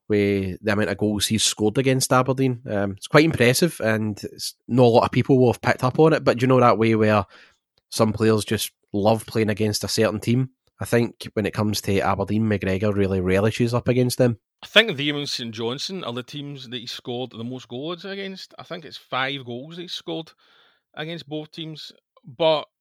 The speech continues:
Speaker 2: I seen on Transfer Market, so it must be true, that he's got eleven assists against Aberdeen as well,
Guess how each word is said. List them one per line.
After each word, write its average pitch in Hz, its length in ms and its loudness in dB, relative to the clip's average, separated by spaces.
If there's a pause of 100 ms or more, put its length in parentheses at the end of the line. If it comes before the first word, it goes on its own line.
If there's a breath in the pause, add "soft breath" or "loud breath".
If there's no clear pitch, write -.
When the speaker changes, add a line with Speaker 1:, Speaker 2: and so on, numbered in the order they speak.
(120)
Speaker 2:
I 160 120 -2
seen 208 300 -8
on 135 200 -4
Transfer 131 520 -4
Market, 156 500 -6 (440)
so - 160 -10
it 117 80 -8
must 120 200 -8
be 110 100 -14
true, 123 260 -6
that - 560 -18
he's 151 100 -6
got 135 140 -4
eleven 147 400 0
assists - 640 -6
against 160 420 -8
Aberdeen 127 380 -4
as 123 120 -10
well, 165 280 -6